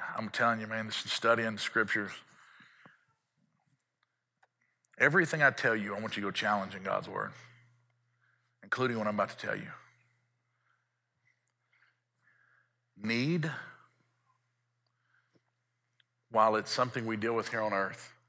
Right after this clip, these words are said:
does not exist in heaven. Now follow me for a second.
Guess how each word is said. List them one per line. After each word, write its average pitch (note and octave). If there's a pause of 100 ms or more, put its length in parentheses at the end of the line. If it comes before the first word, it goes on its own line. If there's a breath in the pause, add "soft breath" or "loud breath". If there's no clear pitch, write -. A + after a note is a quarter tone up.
(680 soft breath)
does G#2
not A2
exist G#2
in G2
heaven. - (1800)
Now G#2
follow B2
me G#2+
for -
a -
second. -